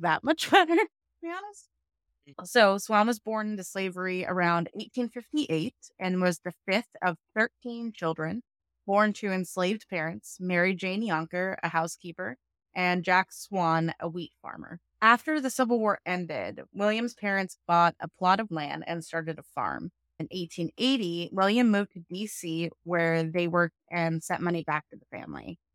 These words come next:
Speaker 1: So to give a little context to where William is now,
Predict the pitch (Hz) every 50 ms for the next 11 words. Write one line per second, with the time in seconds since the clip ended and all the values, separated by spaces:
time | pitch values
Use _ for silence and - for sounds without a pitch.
0 | _ _ _ _ _ _ _ - - 196 190 175 180 185 180 170 - 202 180 277
1 | 302 349 349 311 277 - - 196 185 190 190 - 196 196 185 - - - - -
2 | 208 190 175 165 175 180 185 185 180 180 - - _ 165 175 175 180 180 175 170
3 | 170 - - 165 156 160 165 170 170 170 165 165 160 - - - - -